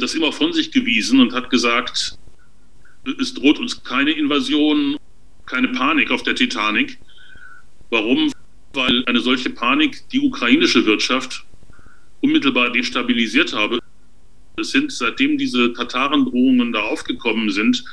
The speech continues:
ist ein zweistelliger Milliardenbetrag an U-S-Dollar an Investitionen aus dem Land geflohen.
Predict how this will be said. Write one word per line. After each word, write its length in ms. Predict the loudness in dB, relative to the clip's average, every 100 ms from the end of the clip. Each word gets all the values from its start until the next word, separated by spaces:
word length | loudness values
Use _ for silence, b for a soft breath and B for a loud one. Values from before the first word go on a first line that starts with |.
| B B B
ist 120 | -4 -2
ein 120 | 0
zweistelliger 640 | 2 0 2 2 4 4
Milliardenbetrag 960 | 4 4 2 0 2 2 2 2 0 4
an 100 | 6
U-S-Dollar 600 | 6 4 2 4 4 6
an 80 | 4
Investitionen 680 | 4 0 -2 0 4 6
aus 160 | 4 2
dem 140 | 2
Land 240 | 4 2 0
geflohen. 560 | -2 2 6 6 4